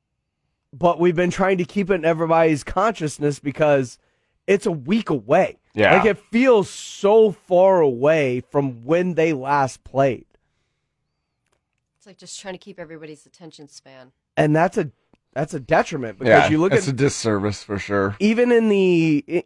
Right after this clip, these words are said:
Speaker 1: even in the N B A, like, the finals go on, like, maybe a four-game hiatus in between
Speaker 2: Mm-hmm.
Speaker 1: the conference and the N B A
Speaker 2: It's just
Speaker 1: finals.
Speaker 2: travel time.
Speaker 1: And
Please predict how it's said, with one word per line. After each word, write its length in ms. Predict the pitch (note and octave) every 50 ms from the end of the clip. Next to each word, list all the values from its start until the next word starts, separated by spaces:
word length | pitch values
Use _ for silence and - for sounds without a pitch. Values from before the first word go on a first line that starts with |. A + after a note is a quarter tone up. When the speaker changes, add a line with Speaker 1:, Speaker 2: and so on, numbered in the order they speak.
| _
Speaker 1:
even 280 | F#3+ F#3+ G#3+ A3 A3+ G#3+
in 100 | G#3 G3
the 160 | F3 E3 E3
N 100 | E3+ E3
B 160 | D3 C#3 C3+
A, 260 | D3+ F3 D#3 A#2 A2 A2+
like, 240 | A#2+ B2+ C#3 C3+ -
the 100 | C#3+ C#3
finals 480 | - D#3+ D#3 E3+ F3 F3 E3+ D3 C3+
go 300 | C3 C#3+ D3 C#3+ C#3+ C#3+
on, 300 | C#3 C#3 C#3 C#3 C3+ C3+ B2+
like, 180 | B2+ C3 C3
maybe 540 | - C#3 C3+ C3 B2+ C3 C#3 C#3 C3+ C3+ C3+
a 60 | B2+
four-game 540 | - _ C3+ C3+ C3+ C3 B2+ B2+ C3 B2+ B2
hiatus 600 | A#2+ A2 C3 B2 B2 B2 B2 B2 A#2+ A#2+ A#2 -
in 140 | C3 B2+ B2+
between 460 | A#2+ B2 - - - B2 C3 B2+ B2
Speaker 2:
Mm-hmm. 180 | B2 C3 B2+ D3+
Speaker 1:
the 60 | D3+
conference 520 | D3+ C#3 C#3 C3 - - C3 B2+ B2 - -
and 260 | - B2+ B2 A#2+ A#2
the 120 | A#2 A#2+ A#2+
N 60 | A#2+
B 40 | A#2
A 0 |
Speaker 2:
It's 80 | A2 A#2
just 200 | C#3+ - - -
Speaker 1:
finals. 140 | - A#2+ B2+
Speaker 2:
travel 180 | C#3 C3+ C3 -
time. 440 | - A2 G#2 G2 F#2 F2+ E2+ D#2+ - _ _ _ _ _ _ _ _ _ _ _ _ _ _ _ _ _ _ _ _ _ _ _ _ _ _ _ _ _ _ _
Speaker 1:
And 480 | - E3 E3 D#3+ D#3+ D#3+ D3+ D3+ D3